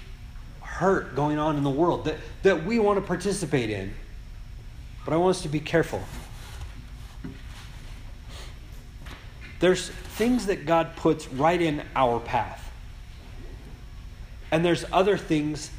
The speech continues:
that marketing puts in our path. And I want us to be very careful about that, because if,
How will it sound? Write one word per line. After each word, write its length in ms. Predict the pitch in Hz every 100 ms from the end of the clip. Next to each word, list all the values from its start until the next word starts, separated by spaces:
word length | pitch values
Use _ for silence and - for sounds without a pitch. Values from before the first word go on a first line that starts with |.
| - - 117
that 240 | 139 127
marketing 720 | 131 165 165 - 98 95 101 -
puts 360 | - 117 - -
in 120 | 131 107
our 160 | 95
path. 340 | - 110 98 - - - - - - - - - - - - -
And 120 | 175
I 40 |
want 180 | 220 220
us 60 | -
to 60 |
be 100 | 160
very 220 | 135 151
careful 400 | 143 151 147 127
about 220 | 107 104 110
that, 140 | 117
because 260 | 165 190
if, 140 | 180